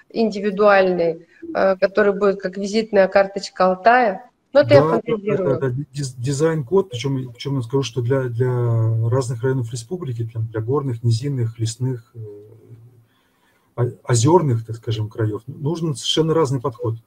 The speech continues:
Speaker 2: И должно
Speaker 1: Мгм.
Speaker 2: восприниматься, то есть разная природа, разные климатические нагрузки, разный климат,
Speaker 1: Мгм.
Speaker 2: разные стилистические могут быть моменты. И поэтому должно быть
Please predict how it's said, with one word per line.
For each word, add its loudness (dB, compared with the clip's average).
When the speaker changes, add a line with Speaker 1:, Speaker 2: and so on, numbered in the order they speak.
Speaker 2:
И -4
должно 6
Speaker 1:
Мгм. 2
Speaker 2:
восприниматься, -4
то -10
есть -8
разная 0
природа, 0
разные 0
климатические -2
нагрузки, -2
разный 0
климат, 0
Speaker 1:
Мгм. 2
Speaker 2:
разные -8
стилистические -6
могут -2
быть -2
моменты. -4
И 2
поэтому 0
должно -2
быть -8